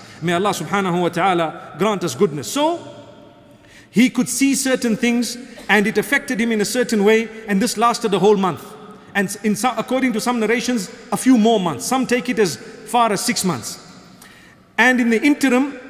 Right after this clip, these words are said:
he was quite ill and sick. And Aisha radiallahu anha says, one day, Allah sent to him two angels, one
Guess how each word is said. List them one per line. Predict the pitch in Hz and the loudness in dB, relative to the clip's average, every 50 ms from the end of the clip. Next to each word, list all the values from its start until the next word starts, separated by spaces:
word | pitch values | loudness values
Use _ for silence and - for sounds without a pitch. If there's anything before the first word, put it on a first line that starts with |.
| - - - - | -20 -20 -20 -6
he | - 170 226 | 0 0 2
was | 233 226 - | 2 2 0
quite | - - - 269 254 - - - | 0 -2 0 0 0 -2 -2 0
ill | 269 269 269 269 262 233 | 2 4 4 4 4 2
and | 190 156 | 2 0
sick. | - - 240 - 233 - - 156 | 0 0 0 0 -2 -4 -8 -6
And | 175 185 | -4 0
Aisha | 220 254 240 208 - 208 208 196 | 0 0 0 0 -2 -2 0 0
radiallahu | 185 202 226 240 202 | 0 2 2 2 2
anha | 196 214 233 214 208 196 | 2 0 0 0 0 0
says, | - 196 143 | 0 -2 0
one | 139 196 269 254 185 | 0 2 2 4 4
day, | 180 180 214 - - - - - - - - - - - - | 4 4 4 2 -4 -12 -18 -18 -20 -20 -20 -20 -20 -2 0
Allah | 202 202 196 214 240 254 208 | 2 2 2 2 2 2 2
sent | - - - 240 233 220 - - | 0 0 0 0 0 -2 -4 -2
to | - 180 | 0 2
him | 165 202 226 240 247 - - - - | 4 4 4 2 0 -4 -8 -4 2
two | - 254 240 | 2 4 4
angels, | 233 214 175 - 120 90 - - - - - - - - - | 4 2 2 0 -4 -8 -10 -14 -16 -18 -20 -20 -20 -8 -2
one | 165 190 233 269 285 294 285 | 2 2 2 2 0 -2 -6